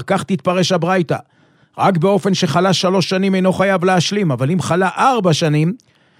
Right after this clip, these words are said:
נעשה כמי שחלה כל שש השנים וחייב להשלים. מביאה הגמרא ברייתא העוסקת בשיעור ההנקה וממה היא ניתנת. בעניין מצוות ההנקה נאמר בתורה בספר דברים פרק טו, פסוקים י"ג וי"ד,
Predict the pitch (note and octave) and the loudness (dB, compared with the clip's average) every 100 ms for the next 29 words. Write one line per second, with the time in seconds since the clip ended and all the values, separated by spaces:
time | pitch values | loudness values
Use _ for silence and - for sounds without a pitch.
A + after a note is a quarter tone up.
0 | _ B2 C3 C3 G#3 G3 G3+ F#3+ G3 G3 | _ -2 -2 0 -2 0 -2 -2 -2 0
1 | G3+ F#3 G3+ E3+ G3+ - F#3 F3 F#3+ B3 | 0 0 0 0 0 0 0 0 0 0
2 | G3 E3 D3+ C3+ C3+ B2+ - F2 _ _ | 0 0 0 0 -2 -4 -8 -16 _ _
3 | _ _ _ _ _ _ - - - _ | _ _ _ _ _ _ -20 -20 -20 _
4 | _ - D3 A3+ G3 A3 A3 E3+ A3 G#3+ | _ 0 4 4 4 2 2 4 2 2
5 | G3+ F#3+ A3+ A3 G3 F#3 - G#3+ G#3 G3 | 2 2 0 -2 -2 -2 0 0 2 2
6 | F#3+ F3 G3+ G#3+ B3 - _ _ G3 G3 | 2 2 0 0 -2 -8 _ _ 2 4
7 | F#3+ G3 G3+ G3+ - F#3+ C#3 - - _ | 4 2 2 2 2 0 0 -4 -20 _
8 | _ _ _ G2+ C3 G#3+ A3+ F#3+ G#3+ G#3 | _ _ _ -6 0 2 2 0 0 0
9 | G3+ F#3+ - G#3+ G3+ F#3 G3+ F#3+ G3+ G3 | 2 0 0 0 0 0 0 0 0 0
10 | F#3 - F#3+ G3 F3 F3+ G3 G3+ G3 - | 0 0 -2 0 0 0 0 0 -2 -2
11 | F3 C#3 F#3+ - - F#3 - G3+ G3+ C#3 | -2 0 0 -2 -4 -4 -2 0 0 0
12 | F3+ G3 F#3+ F#3+ F#3 | 0 0 0 0 2